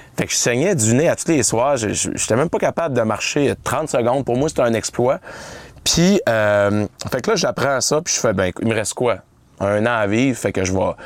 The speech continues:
je vais me péter à la face, puis je vais mourir anyway. » Ça fait que c'est là que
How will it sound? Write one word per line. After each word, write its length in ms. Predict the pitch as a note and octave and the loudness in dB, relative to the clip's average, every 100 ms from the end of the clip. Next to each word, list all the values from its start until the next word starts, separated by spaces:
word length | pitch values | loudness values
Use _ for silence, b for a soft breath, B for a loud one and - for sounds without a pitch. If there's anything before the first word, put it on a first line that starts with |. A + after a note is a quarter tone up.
| B B | B B
je 100 | - | -6
vais 60 | F#2 | -4
me 80 | F2+ | -2
péter 240 | A2+ G2+ | -2 -2
à 80 | G#2+ | -2
la 60 | F#2+ | -2
face, 280 | A2 G#2+ - | -4 -4 -4
puis 100 | F2 | -4
je 40 | |
vais 80 | F#2 | 0
mourir 340 | G2 F#2+ A2+ - | 0 0 0 0
anyway. » 400 | G#2+ G#2+ G2 B2 | 0 2 2 0
Ça 120 | - | 0
fait 60 | F2 | -2
que 40 | |
c'est 160 | - G#2+ | 0 0
là 200 | A2+ C#3 | 0 0
que 220 | - B2 | 0 0